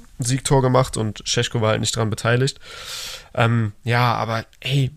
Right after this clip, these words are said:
wenn man sich jetzt, du hast die Matchups grad vorgelesen, ne, wenn man sich die Matchups anguckt, man muss an Šeško fe-, festhalten. Der wird zu seinen Einsätzen kommen, der wird auch in der Startelf stehen,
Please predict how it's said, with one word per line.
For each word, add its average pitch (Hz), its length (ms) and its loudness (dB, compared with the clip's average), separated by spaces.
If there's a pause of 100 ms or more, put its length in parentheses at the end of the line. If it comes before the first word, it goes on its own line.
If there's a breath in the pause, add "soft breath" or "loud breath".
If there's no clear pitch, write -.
(120)
wenn 117 140 2
man 123 100 4
sich 120 180 0
jetzt, - 240 0
du 120 120 2
hast 127 120 2
die 131 60 2
Matchups 127 340 2
grad 120 160 2
vorgelesen, 107 520 0
ne, 123 220 0
wenn 110 120 -4
man 117 100 -2
sich 110 120 -4
die - 80 -6
Matchups 127 400 -2
anguckt, - 500 -4 (800 loud breath)
man 123 160 4
muss 147 200 4
an 123 120 4
Šeško 135 320 2
fe-, 120 280 -4
festhalten. 98 680 -4 (220)
Der 110 260 0
wird 160 220 6 (140)
zu - 160 -2
seinen 123 220 4
Einsätzen 123 440 0
kommen, 117 280 0
der 104 140 -2
wird 147 160 2
auch 151 100 0
in 147 60 2
der 127 80 2
Startelf 117 380 -2
stehen, 113 380 -2